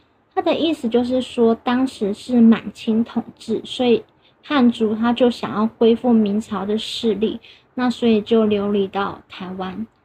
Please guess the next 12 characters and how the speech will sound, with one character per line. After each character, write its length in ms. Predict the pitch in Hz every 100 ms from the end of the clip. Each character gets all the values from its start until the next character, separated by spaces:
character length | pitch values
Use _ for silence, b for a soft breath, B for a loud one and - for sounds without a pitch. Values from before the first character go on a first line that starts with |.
| _
“瞻 240 | - 269 277
顾 200 | 294 254
神 360 | - 226 214
州”， 180 | 220 220
就 80 | 226
是 180 | 226 226
瞻 340 | - 233 247
顾 300 | 240 254 233 214 _ _
中 240 | - 254 262
国 180 | 226 196
大 240 | 233 220
陆 200 | 208 220